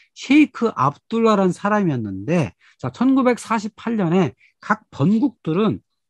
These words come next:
종교별로 나라를 선택하도록 돼 있어요. 자, 인도는 힌두교, 파키스탄은 이슬람, 이렇게 선택을 해서 각자 지역으로 가게 됐었는데, 자, 이 접경 지역이었던 카슈미르는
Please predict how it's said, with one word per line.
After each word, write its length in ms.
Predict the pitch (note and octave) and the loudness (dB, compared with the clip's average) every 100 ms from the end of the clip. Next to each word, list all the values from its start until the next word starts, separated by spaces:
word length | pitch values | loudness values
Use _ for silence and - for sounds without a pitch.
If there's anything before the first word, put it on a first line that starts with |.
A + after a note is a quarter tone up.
| - | -4
종교별로 920 | D#3 A#3 D4+ B3 F#3+ C#3+ F#3+ B3 A#3+ _ | 4 6 6 8 6 6 4 2 0 _
나라를 600 | - C3 E3 F3 G#3+ C#4+ - _ _ | -2 2 2 2 2 0 -4 _ _
선택하도록 800 | - C#4 B3 - - E3+ A#3+ A3+ | -2 -2 -2 -6 -4 -2 -2 -2
돼 120 | D3 | -4
있어요. 300 | B2+ A2 D#2+ _ | -4 -8 -14 _
자, 100 | B2+ | -10
인도는 640 | D3 E3+ G#3 G#3+ A3 C#4+ C4 _ _ | 0 2 4 4 4 2 -2 _ _
힌두교, 420 | - A3+ F#3+ B2+ - _ _ _ | -2 0 0 -4 -10 _ _ _
파키스탄은 760 | - A#3 - A3 F#3+ G3+ D#4 C#4 _ _ | -6 -4 -4 -2 0 2 0 -2 _ _
이슬람, 400 | F#3+ F#3+ F#3+ G#2 - _ | -2 4 4 2 -6 _
이렇게 140 | A#3 B3 | -4 0
선택을 400 | A#3+ B3 A3+ F3 | 0 2 0 0
해서 280 | C#3+ A#3 - | 0 -2 -2
각자 400 | - - - F3+ | -8 -6 0 0
지역으로 380 | - D#3 D3+ - | 0 -2 -2 -4
가게 220 | - C#3 | -6 -6
됐었는데, 840 | D#3 B2 - B2+ F#2+ G2 D#3 C#3 - _ _ _ - | -4 -6 -6 -8 -8 -6 -2 -2 -4 _ _ _ -4
자, 80 | |
이 180 | D#3+ A3+ | 2 2
접경 600 | - F#3 - - C#4 B3+ | 2 -2 -2 2 4 4
지역이었던 800 | A3+ B3+ B3 A3+ F3+ - A#3+ B3 - | 4 4 4 2 0 0 0 0 -4
카슈미르는 1000 | - B3 B3 A#3+ A3+ G#3 F3+ F#3+ A#3+ | -6 -4 0 0 0 0 0 0 0